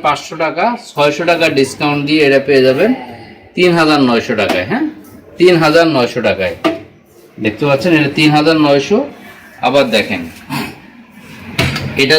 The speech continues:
দেখছেন, এটার সাইজটা হচ্ছে হাইটে একচল্লিশ ইঞ্চি হাইট করা আছে, আর সব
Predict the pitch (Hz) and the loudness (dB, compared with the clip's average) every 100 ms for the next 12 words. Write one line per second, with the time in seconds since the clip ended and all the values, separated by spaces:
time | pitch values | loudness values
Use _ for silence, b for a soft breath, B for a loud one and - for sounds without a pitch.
0 | 156 147 180 185 196 - - 131 139 156 | 2 0 -2 -6 -8 -12 -10 -2 -2 -2
1 | 151 - 151 151 - 170 170 180 143 139 | -6 0 0 0 -6 -6 -2 -2 2 0
2 | 156 185 160 143 180 160 147 147 127 123 | 2 2 2 0 -4 -4 -2 -2 -2 -2
3 | 117 113 - 123 120 113 117 196 156 135 | -2 -2 -4 -2 2 2 0 2 2 2
4 | 143 | -4